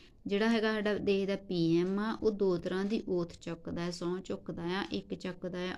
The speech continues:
ਆਫਿਸ ਦੀ, ਦੀ ਸਕ-, ਅਹ, ਅਹ, ਸੀਕ੍ਰੇਟ ਆਫਿਸ ਦੀ ਜੋ ਵੀ ਗੱਲਬਾਤ ਸੀਕ੍ਰੇਟ ਰੱਖਣ ਦੀ ਸਹੁੰ ਚੁੱਕਦਾ ਆ, ਪਾਲਿਸੀ, ਅਹ, ਠੀਕ ਹੈ।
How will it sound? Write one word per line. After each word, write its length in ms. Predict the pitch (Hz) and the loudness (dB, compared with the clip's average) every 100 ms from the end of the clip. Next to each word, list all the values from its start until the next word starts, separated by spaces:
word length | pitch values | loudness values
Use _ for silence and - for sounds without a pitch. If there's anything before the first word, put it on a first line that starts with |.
| 170 | -6
ਆਫਿਸ 540 | 160 165 180 185 - | -6 -6 -8 -10 -8
ਦੀ, 360 | 202 226 240 240 - - - - - 175 | -2 0 0 -4 -18 -20 -20 -20 -16 -4
ਦੀ 180 | 196 | -4
ਸਕ-, 400 | 196 - 185 - | -2 -4 -6 -6
ਅਹ, 480 | 180 175 175 170 170 | -4 -2 0 0 -2
ਅਹ, 640 | - 165 170 170 165 160 165 | -4 -4 -2 -2 -4 -4 -6
ਸੀਕ੍ਰੇਟ 800 | - 196 175 - 202 226 233 240 - - - - - - - - - - | -4 -4 -4 -4 0 0 0 -4 -6 -16 -20 -20 -20 -20 -20 -20 -20 -4
ਆਫਿਸ 480 | 190 185 208 202 180 | -2 -2 -2 -4 -2
ਦੀ 160 | 190 | -2
ਜੋ 200 | 185 185 | 0 0
ਵੀ 120 | 175 180 | 0 -2
ਗੱਲਬਾਤ 480 | 185 175 180 185 | -2 0 0 -2
ਸੀਕ੍ਰੇਟ 600 | 208 - 170 - 170 160 175 | -4 -4 -6 -4 -4 -2 -4
ਰੱਖਣ 340 | 175 196 196 | -6 -2 -2
ਦੀ 80 | 196 | -2
ਸਹੁੰ 280 | 196 202 208 | -2 -4 -2
ਚੁੱਕਦਾ 520 | 220 214 202 202 214 | -4 -4 -4 -2 -2
ਆ, 20 | |
ਪਾਲਿਸੀ, 680 | 214 202 175 170 - 185 - | -2 -2 0 -2 -6 -4 -2
ਅਹ, 760 | - - - - - - 196 185 | -4 -8 -18 -20 -20 -12 -10 -8
ਠੀਕ 220 | 196 185 | -8 -4
ਹੈ। 240 | 226 254 | -2 -4